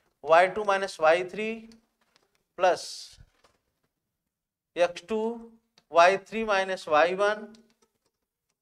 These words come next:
प्लस एक्स फ़ोर एक्स थ्री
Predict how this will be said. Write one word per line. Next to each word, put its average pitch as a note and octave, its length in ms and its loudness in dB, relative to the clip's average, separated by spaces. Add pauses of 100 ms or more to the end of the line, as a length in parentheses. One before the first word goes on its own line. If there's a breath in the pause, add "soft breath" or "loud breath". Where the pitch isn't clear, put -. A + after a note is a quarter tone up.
(1400)
प्लस F3 220 -2
एक्स - 260 -4
फ़ोर D#3+ 400 -2 (320)
एक्स E3+ 360 -6
थ्री G#3 180 -4